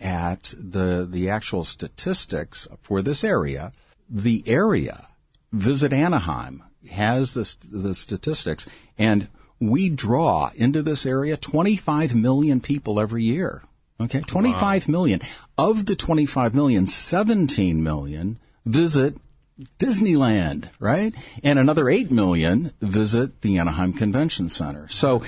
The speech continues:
Speaker 1: now we're looking at a really large population that's coming into the area. And then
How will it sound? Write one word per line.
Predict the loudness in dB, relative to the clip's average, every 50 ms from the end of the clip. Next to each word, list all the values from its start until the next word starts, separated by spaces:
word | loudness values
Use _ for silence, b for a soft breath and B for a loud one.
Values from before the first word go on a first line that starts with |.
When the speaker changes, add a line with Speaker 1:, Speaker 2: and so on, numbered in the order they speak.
| B B B 0
Speaker 1:
now | 0 2 2 2
we're | 2 2 2 2
looking | 0 0 -2 0 0 0 2 2
at | 2 0
a | 0 -2
really | -4 -4 -6 -4 -2 0 2 2 4 4 2 2 2
large | 0 0 0 0 -2 -4 -6 -8 -6
population | -6 -6 -6 -6 -8 -10 -10 -10 -10 -10 -8 -6 -6 -4
that's | -4 -4 -6 -6 -10
coming | -10 -14 -10 -6 -2 0 2 2 2 2 2 2 0 0 0
into | 2 2 2 2 2 0 -4 -4 -4 -4 -4
the | -4 -6 -6 -6 -4
area. | -2 -2 -2 -2 -2 -4 -4 -6 -10 -14 -18 b b b b b b b b -2
And | 0 2 4 4 4
then | 4 4 4 2 2 0 -2